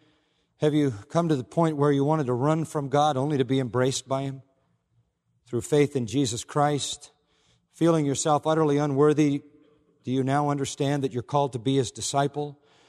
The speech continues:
Thinking you're not even worthy to be a disciple, you have become worthy to become a proclaimer of the gospel.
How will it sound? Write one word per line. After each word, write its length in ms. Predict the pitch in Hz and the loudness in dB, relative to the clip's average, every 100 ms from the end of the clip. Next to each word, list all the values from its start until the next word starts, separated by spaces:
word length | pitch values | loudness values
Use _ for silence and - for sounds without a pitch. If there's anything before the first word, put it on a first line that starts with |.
| _ _ | _ _
Thinking 280 | - 156 165 | -2 0 0
you're 80 | 151 | 2
not 180 | 151 156 | 2 2
even 220 | 147 135 | 0 2
worthy 340 | 131 170 147 | 2 2 2
to 80 | 135 | -2
be 160 | 127 131 | 0 0
a 80 | 127 | -2
disciple, 580 | 123 - 151 147 120 | -4 -2 -2 -2 -6
you 220 | 117 131 135 | -4 -2 0
have 160 | 131 | -2
become 480 | 117 - 151 143 139 | -4 -2 -2 -2 -4
worthy 460 | 131 139 139 139 139 | 0 0 2 0 -2
to 180 | - | -6
become 420 | 113 117 143 139 143 | -6 -4 -2 -2 -4
a 120 | 127 | -8
proclaimer 640 | - 117 - 143 143 139 | -6 -6 -2 -2 0 -2
of 240 | 147 127 92 | -4 -8 -8
the 80 | 104 | -2
gospel. 640 | 120 123 - - 147 | 0 0 -4 -12 -18